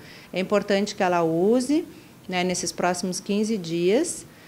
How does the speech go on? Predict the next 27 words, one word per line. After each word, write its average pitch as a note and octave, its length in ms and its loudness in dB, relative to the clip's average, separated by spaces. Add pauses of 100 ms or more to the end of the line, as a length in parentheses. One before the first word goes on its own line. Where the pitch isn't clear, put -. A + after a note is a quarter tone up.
(200)
pra G#3+ 160 2
poder, G#3+ 680 4
no A3 240 2
retorno, C4 880 4
nos A3+ 340 2
dar G3+ 320 2
uma B3+ 220 2
devolutiva, A#3+ 760 0
nos A3+ 220 0
dizer G#3+ 400 2
o F#3+ 40 -4
que B3+ 200 -2
que B3+ 100 -6
ficou B3 280 2
bom, A#3 500 2
o A3+ 40 -2
que A3+ 120 -2
que A3+ 160 -4
ficou A3 320 -2
ruim, A3+ 340 2
o G#3+ 40 -2
que A3 100 -2
que A#3 60 0
a A3 60 0
gente G#3+ 180 -2
precisa G#3 340 -4
modificar, G#3+ 800 0